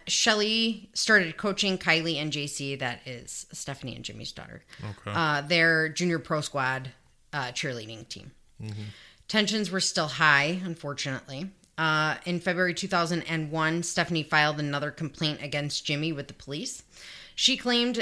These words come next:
Speaker 1: that he tried to hit her with his car during an argument. He had both girls in his car.
Speaker 2: Yeah.
Speaker 1: Um, Stephanie filed a bunch of protective orders, and there must have been some truth to it because he ended up taking a plea bargain for si-,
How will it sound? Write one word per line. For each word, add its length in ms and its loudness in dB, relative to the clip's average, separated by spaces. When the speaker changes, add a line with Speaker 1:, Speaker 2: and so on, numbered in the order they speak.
Speaker 1:
that 180 4
he 140 0
tried 340 2
to 100 0
hit 300 -2
her 500 2
with 240 0
his 140 -2
car 320 2
during 320 0
an 140 -6
argument. 560 -10
He 300 0
had 200 4
both 200 -2
girls 360 -4
in 200 -2
his 200 -6
car. 240 -8
Speaker 2:
Yeah. 260 -4
Speaker 1:
Um, 520 4
Stephanie 440 2
filed 260 4
a 40 -2
bunch 220 0
of 80 -6
protective 420 -2
orders, 420 0
and 340 2
there 120 6
must 300 2
have 160 0
been 200 2
some 200 0
truth 320 -4
to 80 0
it 140 0
because 240 -2
he 200 -4
ended 200 -2
up 160 -2
taking 300 -2
a 60 -6
plea 180 -6
bargain 380 0
for 140 -6
si-, 240 -2